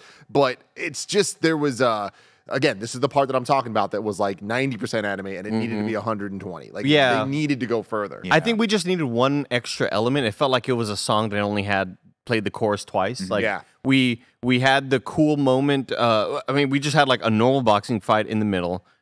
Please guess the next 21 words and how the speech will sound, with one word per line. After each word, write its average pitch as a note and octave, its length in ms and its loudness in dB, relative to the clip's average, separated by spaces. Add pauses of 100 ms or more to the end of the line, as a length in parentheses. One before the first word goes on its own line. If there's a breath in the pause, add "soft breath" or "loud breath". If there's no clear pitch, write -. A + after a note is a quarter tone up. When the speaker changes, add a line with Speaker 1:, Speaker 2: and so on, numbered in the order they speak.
(300)
Speaker 3:
and A#2 200 2
then B2+ 420 0
when A#2 220 -2
we A2+ 140 -4
hit B2 280 -4
that A#2+ 280 2 (500)
sort A#2+ 280 0
of G2 120 -4
weird A2 280 0
abstract G#2 640 0
Speaker 2:
The A2+ 80 -6
cinema - 300 2
Speaker 3:
art A#2 100 0
Speaker 2:
match. G2+ 400 -6
Speaker 3:
Yeah, F#2 500 0
the, G2 160 -2
and G2+ 180 -2
they're G#2 240 2
Speaker 2:
Cinema F2+ 140 -12
match. E2+ 160 -20
Speaker 1:
Yeah. A2 180 -4